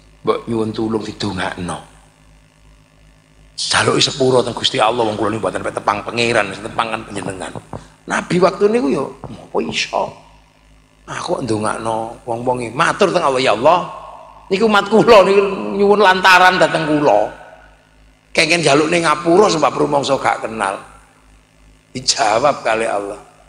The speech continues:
"Walau annahum idzalamu anfusahum ja'uka fastaghfirullah wastaghfara lahumur rasulu lawajadullaha tawwabar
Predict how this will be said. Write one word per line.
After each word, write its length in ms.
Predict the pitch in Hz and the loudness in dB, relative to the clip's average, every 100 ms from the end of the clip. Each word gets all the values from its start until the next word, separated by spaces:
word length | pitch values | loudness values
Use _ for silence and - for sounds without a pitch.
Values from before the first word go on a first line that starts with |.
| _ - | _ -2
"Walau 320 | 127 123 117 | 0 2 0
annahum 560 | 117 120 117 107 110 - | -2 -4 -6 -6 -8 -8
idzalamu 800 | 113 107 107 104 98 101 107 - | -8 -2 0 2 0 -2 -8 -6
anfusahum 800 | 98 98 - 87 120 113 95 101 | -6 -6 -10 -8 -4 -4 -6 -4
ja'uka 680 | 92 95 - 131 - - 196 185 - - - - | 0 2 2 -2 0 6 8 6 4 -4 -6 -4
fastaghfirullah 1040 | - 147 - 135 113 113 117 117 110 107 98 | 0 0 2 0 0 -2 0 0 0 2 0
wastaghfara 480 | - 107 90 107 107 | -2 -2 -2 0 2
lahumur 640 | 98 92 101 104 101 98 | 0 -2 -4 -4 -2 -2
rasulu 400 | - 143 156 147 | 0 2 4 4
lawajadullaha 1040 | 117 110 104 101 104 98 98 120 98 98 | 4 2 0 -4 -4 -4 2 4 4 0
tawwabar 720 | - 98 92 95 85 - - | 0 -2 2 4 4 2 -2